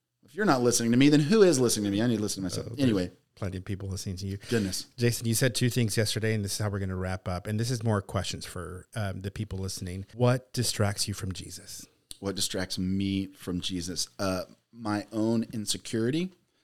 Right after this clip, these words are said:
Speaker 1: Um, I, it's hard for me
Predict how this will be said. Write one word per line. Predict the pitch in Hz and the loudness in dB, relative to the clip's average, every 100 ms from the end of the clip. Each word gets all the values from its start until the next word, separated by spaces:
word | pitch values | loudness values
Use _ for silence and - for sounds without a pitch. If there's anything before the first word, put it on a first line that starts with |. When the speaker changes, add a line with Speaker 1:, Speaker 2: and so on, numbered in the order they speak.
| _ _ | _ _
Speaker 1:
Um, | 113 107 98 90 85 - _ _ _ _ | -2 0 0 -4 -6 -12 _ _ _ _
I, | 101 113 120 113 113 113 110 113 | -6 -2 0 2 2 0 -2 -4
it's | 127 120 | -4 -2
hard | - - 143 160 170 | -4 -4 0 2 0
for | - 143 | -4 0
me | 123 110 104 104 104 104 101 98 | 2 4 2 2 0 -2 -2 -4